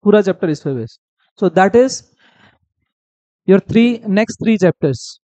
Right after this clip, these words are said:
ये ऐसे चलेंगे भाई, ठीक है।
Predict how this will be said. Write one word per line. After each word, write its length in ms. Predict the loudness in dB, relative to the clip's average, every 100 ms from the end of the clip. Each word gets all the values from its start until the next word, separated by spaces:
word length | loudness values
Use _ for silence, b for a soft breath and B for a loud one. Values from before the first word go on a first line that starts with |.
| _ _ _ _ _ _ _ _
ये 120 | 2 4
ऐसे 240 | 4 2
चलेंगे 360 | 2 0 -2 -4
भाई, 160 | -8 -10 _ _ _ _ _ _ _ _
ठीक 160 | -2 0
है। 140 | -4